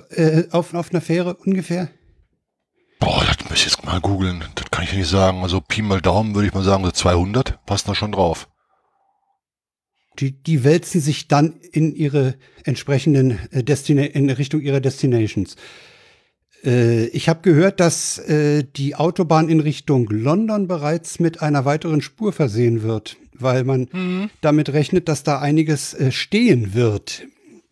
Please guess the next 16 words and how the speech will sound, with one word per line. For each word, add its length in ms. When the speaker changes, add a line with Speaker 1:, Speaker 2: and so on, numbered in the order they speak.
Speaker 2:
Ja, 280
Speaker 1:
Äh, 220
Speaker 2:
das 0
Speaker 1:
zum 120
Speaker 2:
ist 80
wirklich 300
Speaker 1:
Beispiel 40
Speaker 2:
witzig. 340
Speaker 1:
in, 260
in 140
Speaker 2:
Mhm. 60
Speaker 1:
Richtung 440
von 460
Großbritannien 840
nach 300
Europa. 520